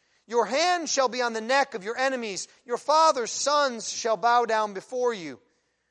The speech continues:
Judah is a lion's cub. "From the prey, my son, you have gone up. He stooped down. He crouched as a lion,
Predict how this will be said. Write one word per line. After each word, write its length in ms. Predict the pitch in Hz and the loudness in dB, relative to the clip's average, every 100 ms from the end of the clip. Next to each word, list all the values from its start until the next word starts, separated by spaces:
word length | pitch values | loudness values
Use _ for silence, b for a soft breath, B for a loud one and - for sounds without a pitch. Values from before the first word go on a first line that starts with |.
| _ _ - | _ _ -6
Judah 440 | 269 320 302 294 285 | -2 2 4 2 2
is 140 | 220 | -4
a 80 | 220 | -2
lion's 640 | 220 226 226 208 180 165 | 4 6 6 2 -4 -10
cub. 400 | - - 139 120 _ _ _ _ _ _ _ _ _ _ - | -8 -2 -2 -2 _ _ _ _ _ _ _ _ _ _ -10
"From 180 | 233 | -6
the 80 | 240 | -6
prey, 320 | 240 277 302 | 4 8 8
my 200 | 285 262 | 6 0
son, 360 | 226 - 247 226 | 0 0 -2 -2
you 140 | 220 | -4
have 180 | 220 175 | -4 -2
gone 300 | 180 214 202 | 0 2 2
up. 260 | 196 196 _ _ _ _ _ | 0 0 _ _ _ _ _
He 120 | - 233 | -12 -4
stooped 460 | - - 349 _ | -4 -2 -6 _
down. 460 | 269 262 247 220 190 b | 0 2 2 0 -6 b
He 120 | 240 | -16
crouched 600 | 202 - 302 339 381 - - | -12 -2 2 4 4 0 -4
as 180 | 254 | -2
a 60 | 247 | 0
lion, 520 | 254 254 247 208 160 | 2 2 2 0 -4